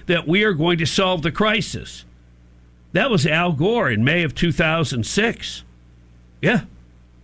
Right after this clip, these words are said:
Uh, also in two thousand six, here's, here's an interesting piece. Since eighteen ninety-five,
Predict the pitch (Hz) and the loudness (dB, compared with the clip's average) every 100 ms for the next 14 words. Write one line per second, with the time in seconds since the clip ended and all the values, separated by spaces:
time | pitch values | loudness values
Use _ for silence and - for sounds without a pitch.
0 | - - - - - - - - - - | -20 -20 -20 -20 -20 -20 -20 -20 -20 -20
1 | - - - - - 170 160 160 - - | -20 -20 -20 -20 -8 -2 0 0 -4 -14
2 | - - - 220 262 226 180 123 156 135 | -20 -12 -4 0 0 2 2 2 0 0
3 | 151 135 120 123 165 214 - - - - | 0 0 -2 -2 0 0 -4 -10 -14 -20
4 | - - - - - 202 220 202 160 247 | -20 -20 -20 -8 0 2 2 0 2 2
5 | 196 151 - 123 - 104 - 135 180 - | 2 -2 -2 -2 -2 -2 0 0 0 -4
6 | - - - - - - - - - - | -10 -18 -20 -20 -20 -20 -20 -20 -20 -20
7 | - - - - - - - - - 196 | -20 -20 -20 -20 -20 -20 -20 -12 0 0
8 | - - 233 - 233 214 175 170 - 135 | 2 0 0 0 2 2 2 0 0 0
9 | 104 98 117 | 0 -2 -4